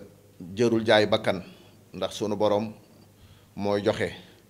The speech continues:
"ولا يكون غير ما يريد، ولو حرصت أيها المريد." Waaye nag laxasaayu di wuti liggéey,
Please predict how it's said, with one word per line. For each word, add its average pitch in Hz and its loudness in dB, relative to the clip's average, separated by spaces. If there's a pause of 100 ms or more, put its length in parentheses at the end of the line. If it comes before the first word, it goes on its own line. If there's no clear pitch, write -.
(600)
"ولا 98 2
يكون 113 0
غير 127 4
ما 113 2
يريد، 98 -4 (360)
ولو 98 0
حرصت 104 -4
أيها 107 0
المريد." 98 -4 (1120)
Waaye 98 4
nag 107 0 (460)
laxasaayu 104 0 (580)
di 95 -8
wuti 127 0
liggéey, 104 0